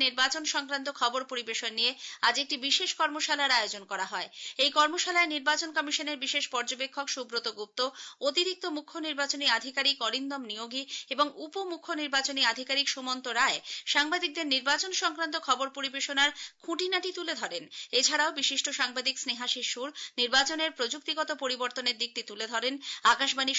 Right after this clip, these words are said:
সংবাদ সেবা বিভাগের মহানির্দেশক ধীরাজ এম কাকারিয়া অনলাইনে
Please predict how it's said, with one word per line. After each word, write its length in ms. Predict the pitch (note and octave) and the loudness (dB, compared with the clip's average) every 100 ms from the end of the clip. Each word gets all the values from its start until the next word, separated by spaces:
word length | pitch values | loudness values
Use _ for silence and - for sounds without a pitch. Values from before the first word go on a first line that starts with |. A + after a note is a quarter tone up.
| C4+ | 2
সংবাদ 260 | C4 D#4+ D#4+ | 2 2 2
সেবা 200 | D#4 C#4+ C4 | 2 2 0
বিভাগের 380 | B3+ C4+ B3+ B3+ | 0 0 0 -2
মহানির্দেশক 640 | G#3+ A3+ A3+ G#3 A3 B3+ B3+ - - - | -2 0 -2 -2 0 2 2 0 -14 -6
ধীরাজ 300 | B3+ E4 F4 D4+ | 0 4 4 4
এম 80 | C#4+ C4+ | 2 2
কাকারিয়া 480 | A#3+ C4 D4 C4 F3 G#3 | 4 4 4 4 2 0
অনলাইনে 460 | B3 D4 E4+ C4 | 2 2 2 0